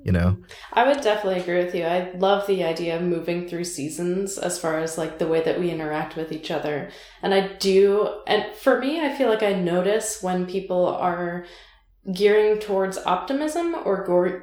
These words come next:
Speaker 2: gearing towards maybe not pessimism, but something more like realism or pragmatism. And I definitely feel like it's much more personable to be a little more real now instead of
Speaker 1: Mm.
Speaker 2: having that perfect life. And I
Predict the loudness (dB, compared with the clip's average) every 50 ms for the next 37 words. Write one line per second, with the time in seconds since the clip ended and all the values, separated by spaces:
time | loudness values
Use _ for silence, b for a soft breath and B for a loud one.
0 | 4 8 8 8 10 8 6 2 0 0 0 2 4 4 4 2 0 -4 -8 -12
1 | -14 -18 _ _ _ _ _ _ _ -4 0 2 4 4 4 2 0 2 2 0
2 | 0 0 0 -2 0 0 0 -2 -2 -2 -4 -4 -4 -4 -4 -4 -4 -4 -2 -2
3 | -4 -4 -4 -4 -2 -2 -4 -4 -4 -2 0 2 4 4 4 4 4 2 2 2
4 | 0 -2 -4 -4 -4 -6 -6 -4 -4 -4 -2 -2 -2 -2 0 2 0 0 2 0
5 | 0 0 -2 -4 -6 -8 B B B B B B B B B 0 0 0 0 -4
6 | 0 4 4 4 4 2 -2 -2 -2 -2 -2 -2 0 0 2 2 2 0 -2 -4
7 | -4 -6 -6 -6 -6 -8 -12 -14 -16 -20 _ _ _ -10 -6 -2 0 0 0 0
8 | -2 -4 -4 -6 -6 -8 B B B B B B -8 -4 -2 0 2 0 0 -2
9 | -2 0 2 2 2 2 0 -2 -2 -2 0 2 2 2 2 0 0 -2 0 0
10 | 0 2 2 2 2 2 2 0 0 0 0 -2 -2 -2 -2 -2 -4 -4 -2 0
11 | 2 4 4 6 4 4 2 0 -2 0 2 2 2 2 0 -2 -4 B B B
12 | B B B 2 4 4 4 4 6 6 6 6 2 0 -4 -6 0 4 4 4
13 | 4 4 2 0 0 -2 -2 -4 -4 -2 -2 -2 -2 -2 -4 -6 -6 -4 -4 -2
14 | -2 -2 -4 -6 -8 -10 -8 -4 -4 -2 -2 -2 -2 -2 -2